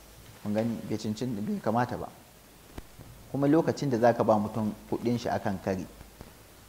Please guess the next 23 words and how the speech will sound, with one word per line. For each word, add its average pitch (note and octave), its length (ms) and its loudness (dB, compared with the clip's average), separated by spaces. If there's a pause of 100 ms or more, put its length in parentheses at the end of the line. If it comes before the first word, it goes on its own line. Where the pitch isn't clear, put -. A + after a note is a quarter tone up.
(400)
to A2 100 0
za B2 140 8
ka A#2+ 140 -4
ga G2+ 220 2 (180)
ko B2+ 120 6
da A2 100 4
yaushe G#2+ 180 0
yana G2+ 140 -2
da F#2+ 80 -4
kuzari. F2+ 420 -6 (100)
Amma G#2 280 2
in C3+ 80 0
ya C3+ 80 2
zama C3+ 200 4
bai C#3 160 4
ma B2 180 4
da A#2 100 4
tabbaci G2+ 520 -2
wannan A2+ 300 2
watan G#2+ 260 0
ko G#2+ 140 6
a E2 80 4
bashi, G2+ 300 2